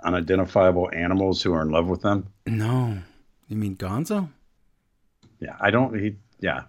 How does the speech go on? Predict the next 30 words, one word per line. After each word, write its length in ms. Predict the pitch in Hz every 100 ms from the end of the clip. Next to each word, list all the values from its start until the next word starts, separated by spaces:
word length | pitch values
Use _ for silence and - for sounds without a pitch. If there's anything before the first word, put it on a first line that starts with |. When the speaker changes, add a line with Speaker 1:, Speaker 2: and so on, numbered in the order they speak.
| -
Speaker 1:
don't, 240 | 95 110 104
we 120 | 104
won't 220 | 95 98
argue 340 | 80 80 80 73
what 200 | 80 73
Gonzo 460 | 73 73 65 60
is, 160 | 62 -
'cause 200 | - - _ _ _ _ _
Speaker 2:
We're 120 | - 101
not 160 | 87
gonna 140 | 90 85
argue 220 | 82 82
about 240 | 85 82
it. 80 | 78 -
It's 140 | - 82
okay. 240 | - 82 - _ - - - - -
But 220 | 151 143
the 60 | 143
point 300 | 185 185 139
is, 300 | 120 - - -
everybody 320 | 147 165 165
should 200 | - 156
go 80 | 135
Speaker 1:
Ow. 60 | 120
Speaker 2:
watch. 320 | 113 113 -
If 180 | - 104
you've 160 | 113 123
never 220 | 135 127
seen 320 | - 120 120
Limbo, 460 | 113 110 113 104